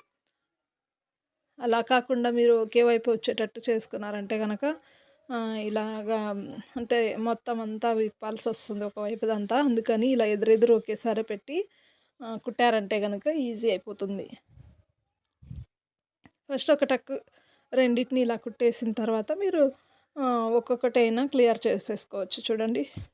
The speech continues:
ఫ్రంట్ టక్ ఇలా పెట్టేశాను. ఆ, చెస్ట్ పార్ట్ ఎంత నీట్‌గా కనిపిస్తుందో కదా. ఈ సైజ్ బ్లౌజ్కి ఇంత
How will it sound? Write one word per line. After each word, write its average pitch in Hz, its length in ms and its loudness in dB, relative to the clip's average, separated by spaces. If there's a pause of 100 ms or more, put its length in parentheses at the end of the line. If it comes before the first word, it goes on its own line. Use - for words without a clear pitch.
(120)
ఫ్రంట్ 226 420 -2
టక్ - 280 -12 (840)
ఇలా 220 220 -6
పెట్టేశాను. 214 640 -4 (760)
ఆ, 294 180 -8 (580)
చెస్ట్ - 300 -2
పార్ట్ 226 240 -2
ఎంత 208 220 -2
నీట్‌గా 214 380 -2
కనిపిస్తుందో 208 600 -4
కదా. 233 240 -4 (2250)
ఈ 269 120 0
సైజ్ 240 340 6
బ్లౌజ్కి 220 420 2
ఇంత 240 180 -2